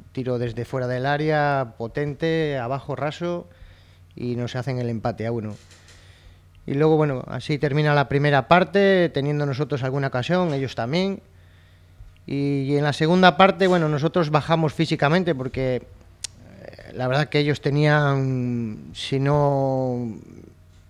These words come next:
me equivoco, tenían como, como siete cambios. Nosotros dos, y tuve que, hacía muchísimo calor en el pabellón.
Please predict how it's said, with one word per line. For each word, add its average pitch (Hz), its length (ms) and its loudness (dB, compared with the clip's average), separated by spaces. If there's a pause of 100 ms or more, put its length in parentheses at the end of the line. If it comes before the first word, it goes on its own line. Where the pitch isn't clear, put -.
(340)
me 131 160 -4
equivoco, 131 880 0
tenían 131 640 -2
como, 117 580 -4 (1040)
como 120 220 -6
siete 131 300 -4
cambios. 113 560 -6 (840)
Nosotros 127 440 -4
dos, 143 580 -4
y 113 540 -4
tuve 127 340 -2
que, 113 580 -6
hacía 135 220 -4
muchísimo 131 480 -4
calor 131 300 -4
en 127 60 -4
el 120 100 -6
pabellón. 135 560 -4